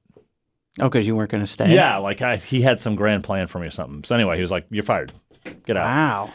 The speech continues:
Speaker 2: So I was like, "Okay." So that really kinda sucked 'cause I was about five weeks, I would say, into summer.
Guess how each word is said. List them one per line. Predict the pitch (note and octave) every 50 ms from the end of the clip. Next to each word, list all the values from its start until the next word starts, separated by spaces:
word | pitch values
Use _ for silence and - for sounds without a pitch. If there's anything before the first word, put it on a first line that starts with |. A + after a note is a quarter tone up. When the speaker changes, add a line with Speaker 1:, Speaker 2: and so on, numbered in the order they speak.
| - - _
Speaker 2:
So | _ - D3
I | B2
was | B2 A#2+
like, | B2+ B2 A2 - - _ - -
"Okay." | B2+ C3 - B2+ G#2 F#2 F2+ G2+
So | G#2 - B2+ A#2
that | A#2 D3+ E3
really | C#3 D3 A3 A#3 F3+
kinda | - F3 D#3 C3 A#2
sucked | - - - F3+ -
'cause | - C3+ A2
I | A#2
was | A2 G#2+ G2+
about | A#2 G#2 A#2 A2+ G#2+ G2 -
five | - - - - C3 C3 C3+ C#3 C#3+ C#3+ A#2+ G#2+ G#2+ G#2+ G#2
weeks, | G#2+ G#2+ G#2+ B2 B2 A#2 A2+ - - - A2+
I |
would | G2+ F#2+ F2+
say, | - A#2 G2+
into | G2 - G#2 A2 A2 G#2+ G2+
summer. | - - - A#2 B2 A#2+ F#2 B1+ G1+ - -